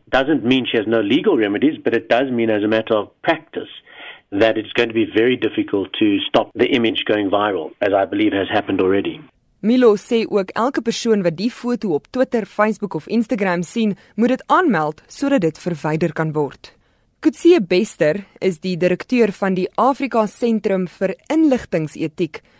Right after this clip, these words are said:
Speaker 2: by die Universiteit van Pretoria. Hy sê hy voel jammer vir die mense wat by die netelige kwessie betrokke is. Hy sê in inligtingsetiek bemoei hy hom met die menslike gedrag,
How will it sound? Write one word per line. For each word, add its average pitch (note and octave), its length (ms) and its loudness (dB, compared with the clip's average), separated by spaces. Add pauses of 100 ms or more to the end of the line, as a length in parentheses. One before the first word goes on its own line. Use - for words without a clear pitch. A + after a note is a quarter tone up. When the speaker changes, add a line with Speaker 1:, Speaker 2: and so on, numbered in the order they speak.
Speaker 2:
by - 80 0
die F3+ 140 -2
Universiteit F3 580 -4
van C#3+ 160 -10
Pretoria. E3 640 -2 (480)
Hy E4+ 80 2
sê G4 160 0
hy D#4 180 2
voel D4 300 2
jammer B3+ 320 2
vir F#3 160 -4
die F3 80 0
mense G3 340 -2
wat F3 140 -2
by E3 160 0
die G#3 160 0
netelige F#3+ 560 0
kwessie F#3 380 -2
betrokke F3+ 400 -2 (100)
is. - 240 -12 (500)
Hy C4+ 140 2
sê E4 300 0
in C4 100 0
inligtingsetiek C4 960 -2
bemoei G#3+ 320 4
hy D#4 160 0
hom G3 160 0
met F#3+ 120 0
die G3+ 100 2
menslike G#3+ 640 0
gedrag, F#3 500 0